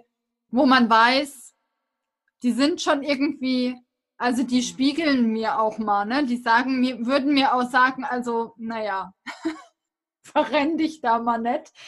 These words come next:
Speaker 1: äh, hast du darüber“, ne? Sondern einfach, ähm, da wertvoll und wertschätzend irgendwie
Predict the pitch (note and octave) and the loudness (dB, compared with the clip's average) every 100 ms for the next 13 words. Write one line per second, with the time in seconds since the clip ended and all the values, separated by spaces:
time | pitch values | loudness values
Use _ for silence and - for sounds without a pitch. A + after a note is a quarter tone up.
0 | - - C4+ C4 C4+ D#4 - C#4 A#3+ A#3 | -20 -12 -4 0 0 -2 -6 -6 -2 -2
1 | - B3+ - C4+ G4+ G#4 D4+ D4 D4 D4 | -2 -8 -6 -4 -4 -4 -4 -2 -4 -6
2 | - - - C4 D#4+ - D#4 C#4+ - - | -16 -20 -6 -6 -4 -2 -4 -4 -16 -14
3 | C4 C4 C4 C#4 C#4+ _ _ _ _ _ | -6 -6 -6 -10 -12 _ _ _ _ _
4 | _ _ _ _ _ _ C#4+ A#3+ A#3+ _ | _ _ _ _ _ _ _ -20 _ _
5 | D#4 _ _ A3 B3+ B3 C4+ A3+ A3 A3+ | _ _ _ -8 0 2 2 -4 -8 -20
6 | G#3+ G3+ G3 G3 A#3 B3+ D#4+ - - D4 | -20 -20 -20 -10 -4 0 0 -4 -12 -2
7 | C#4+ D4+ A#3+ A#3+ A3 A3 C4 - - C#4 | 0 0 -4 -8 -6 -4 -4 -8 -12 -12
8 | C4+ - C4+ C4+ A#3+ A#3+ A#3+ B3 B3 A#3+ | -12 -14 -12 -12 -10 -10 -6 -8 -6 -4
9 | B3 B3 | -2 -4